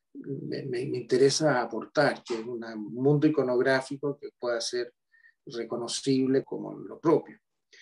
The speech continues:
De niño, adolescente, siempre pintaba de diversas maneras y no sabía cuál era la, mi manera. Pintaba realista, después pintaba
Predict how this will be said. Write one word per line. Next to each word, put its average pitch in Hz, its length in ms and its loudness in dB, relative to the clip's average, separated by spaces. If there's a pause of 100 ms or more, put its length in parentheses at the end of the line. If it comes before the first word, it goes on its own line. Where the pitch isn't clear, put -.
(280)
De 127 220 -2
niño, 151 400 2
adolescente, 127 600 -2
siempre 160 640 -4 (180)
pintaba 143 680 4
de 117 160 0
diversas 135 500 2
maneras 147 560 -2 (560)
y 123 360 -4
no 139 160 0
sabía 143 460 4
cuál 156 320 4
era 160 320 -2
la, 101 280 -10
mi 107 120 -12
manera. 104 480 -10 (540)
Pintaba 113 500 -2
realista, 120 640 -2
después 117 260 -2
pintaba 107 640 -4